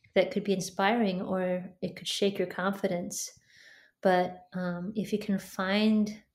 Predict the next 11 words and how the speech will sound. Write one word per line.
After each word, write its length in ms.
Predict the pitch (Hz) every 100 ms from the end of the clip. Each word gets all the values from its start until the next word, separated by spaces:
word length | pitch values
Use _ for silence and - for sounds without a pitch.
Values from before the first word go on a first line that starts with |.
| -
you 120 | 202 190
know, 60 |
that 240 | 185 180 -
confidence 600 | 196 185 185 196 185 -
in 100 | 180
yourself 760 | 175 - - 175 180 180 - - -
and 180 | 180 175
believe 400 | 175 180 196 202
in 80 | 196
yourself, 720 | 185 - 175 170 180 - - _ _ _ _ _ _ _ -
um, 320 | 170 160